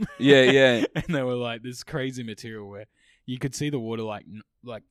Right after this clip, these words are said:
Speaker 1: like it was like a duck.
Speaker 2: Yeah, like
Speaker 1: Like,
Speaker 2: that shit
Speaker 1: like
Speaker 2: you
Speaker 1: it
Speaker 2: spray on
Speaker 1: slicked
Speaker 2: your
Speaker 1: off.
Speaker 2: windscreen. Yeah, yeah,
Speaker 1: <laughs> Yeah.
Speaker 2: yeah.
Speaker 1: Yeah, yeah. Yeah, they actually wore those, uh, they actually did body <laughs> paint.
Speaker 2: Yeah.
Speaker 1: <laughs> You know those horny, like,
Speaker 2: Yeah, yeah.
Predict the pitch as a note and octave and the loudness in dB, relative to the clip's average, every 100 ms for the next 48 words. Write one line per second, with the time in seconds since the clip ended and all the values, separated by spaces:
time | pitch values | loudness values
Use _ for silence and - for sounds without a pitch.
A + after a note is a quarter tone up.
0 | _ A#2 G#2+ A#2+ A#2 C3 A2+ G#2 C3+ - | _ -14 -12 -10 -10 -10 -10 -6 -8 -8
1 | - - C#3+ D#3 B2+ D3 D#3 C3 - D3+ | -18 -2 4 6 6 2 0 -2 0 4
2 | D3 C#3+ C#3 C#3+ C3 A2+ B2 D3 D3+ - | 6 6 6 6 6 2 2 2 2 0
3 | C3 A#2+ B2 A#2+ C3+ B2 A#2+ A#2 G#2+ G#3 | 0 -2 -4 0 2 4 2 2 0 -2
4 | F#3+ C3+ B2+ B2 A#2+ - - E3+ C3+ A#2+ | -4 -2 2 4 2 -4 -2 0 0 -2
5 | A2+ A2 _ - - C#3 C#3+ D#3+ - G3 | -8 -12 _ -14 -2 0 2 -2 -2 0
6 | F#3+ C3 B2+ B2+ B2 A#2 A#2 - _ _ | 0 0 -4 -4 -4 -6 -8 -14 _ _
7 | _ _ _ - C3 A#2+ A2+ - - C#3+ | _ _ _ -12 -10 -10 -12 -14 -10 -8
8 | - C#3+ A#2 G#2 G#2+ A2 C3+ - - - | -6 -6 -6 -8 -12 -10 -12 -14 -18 -18
9 | - - - - B2 D3 C#3+ - - - | -16 -12 -12 -10 4 6 6 2 0 0
10 | - B4+ C#5+ B4 - - C4 - E3 D#3+ | 0 -6 -6 -6 -6 -8 -6 -2 0 4
11 | D#3 D3 - D3 C#3 C#3+ C3+ B2+ B2 - | 4 4 -4 -8 -6 -6 -6 -6 -6 4
12 | D#3 D#3+ D#3 D3+ | 8 8 8 4